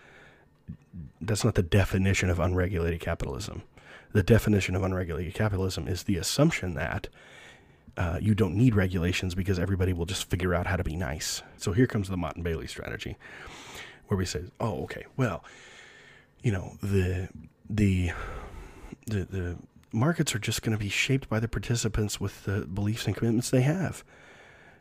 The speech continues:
And so now, so now it becomes, Oh, well, you, you don't dare say that,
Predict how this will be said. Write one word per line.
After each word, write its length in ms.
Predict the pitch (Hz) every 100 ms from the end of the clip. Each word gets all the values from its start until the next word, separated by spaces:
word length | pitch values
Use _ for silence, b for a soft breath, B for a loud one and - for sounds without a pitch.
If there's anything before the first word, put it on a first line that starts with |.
| -
And 160 | 117 107
so 160 | 117
now, 480 | 104 101 139 170 135
so 160 | - 104
now 320 | 98 131 131
it 80 | 98
becomes, 460 | 98 101 92 90 -
Oh, 100 | 110
well, 160 | 85
you, 260 | 87 104 151
you 240 | - 151
don't 260 | 143 - -
dare 480 | 101 151 101 50 - B B B B
say 340 | - 107 95
that, 340 | 95 92 73